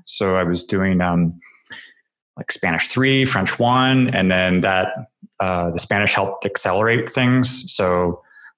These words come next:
uh, in my last year, uh, the teachers said, "Hey, why don't you switch to French three, skip French two?" And I was in Spanish four A P, the, like, advanced placement one that gets you college credit if you get a test. And then, um,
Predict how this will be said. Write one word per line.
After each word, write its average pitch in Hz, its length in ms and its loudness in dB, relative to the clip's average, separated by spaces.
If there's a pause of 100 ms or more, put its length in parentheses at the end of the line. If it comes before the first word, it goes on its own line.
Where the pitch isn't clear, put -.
(100)
uh, 90 340 0 (500)
in 98 100 2
my 85 80 2
last 87 340 0
year, 123 600 0
uh, 95 320 0
the 90 220 -4
teachers - 440 0
said, 95 160 0
"Hey, 117 240 2
why 101 140 0
don't 101 80 0
you 95 40 0
switch - 400 -2
to 90 240 -4 (460)
French - 340 -2
three, 151 320 2
skip - 360 -2
French - 300 -2
two?" 123 460 2 (280)
And 95 80 0
I 92 80 2
was 90 120 0
in 92 220 2
Spanish 92 360 -2
four 92 720 -2 (380)
A - 220 2
P, 131 320 2
the, 92 240 2
like, 85 200 -2
advanced 92 380 -2
placement 110 320 0
one 113 220 2
that 101 120 0
gets 92 200 -2
you 98 80 -2
college 90 340 -2
credit 95 260 0
if 87 140 -4
you 87 180 -2 (360)
get 87 100 -2
a 90 60 -2
test. - 440 -2 (480)
And 95 200 2
then, 92 440 2
um, 87 380 0